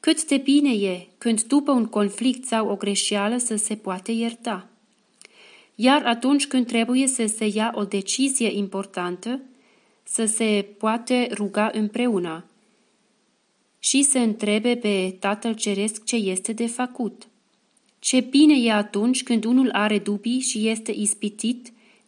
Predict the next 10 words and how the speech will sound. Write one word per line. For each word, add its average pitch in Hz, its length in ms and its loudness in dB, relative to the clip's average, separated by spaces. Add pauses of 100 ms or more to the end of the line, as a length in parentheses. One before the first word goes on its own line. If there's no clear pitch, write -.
celălalt 240 560 2
crede 208 400 0
pen-, 220 440 -2 (360)
pentru 208 340 -2
partenerul 196 960 -2 (680)
și - 240 2
se 254 220 2
roagă 202 460 -2
cu 226 220 -8
el 190 420 -2